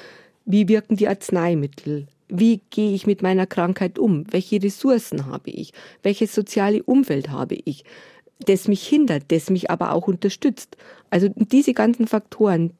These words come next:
das versteht man unter geschlechterspezifischer oder Gendermedizin.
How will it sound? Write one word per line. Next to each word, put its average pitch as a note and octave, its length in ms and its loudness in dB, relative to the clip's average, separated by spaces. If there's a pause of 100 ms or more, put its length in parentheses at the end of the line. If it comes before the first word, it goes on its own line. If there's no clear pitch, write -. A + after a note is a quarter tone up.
das B3 280 0
versteht G3 400 0
man F#3 120 0
unter F3 220 -2
geschlechterspezifischer D#3+ 1080 -4 (300)
oder D3 200 2
Gendermedizin. B2+ 920 -6